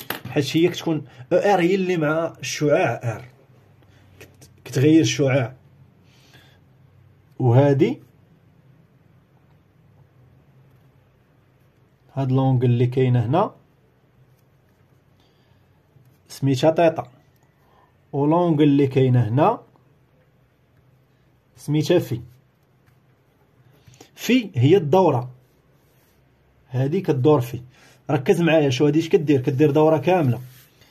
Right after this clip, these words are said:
يعني في مناش كتشونجا من زيرو حتى ل دو بي.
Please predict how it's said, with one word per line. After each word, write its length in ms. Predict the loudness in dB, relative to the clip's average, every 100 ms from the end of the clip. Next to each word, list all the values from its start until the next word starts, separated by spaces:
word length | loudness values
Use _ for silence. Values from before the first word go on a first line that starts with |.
| _ _ -4
يعني 360 | 0 2 2
في 320 | 0 -2 -2 -6 _ _ _ -4
مناش 280 | 0 2 2
كتشونجا 640 | 0 2 2 2 0 -4
من 200 | -4 -2
زيرو 320 | 2 2 2 2
حتى 160 | 0
ل 80 | 2
دو 120 | 2
بي. 280 | 2 -4 -10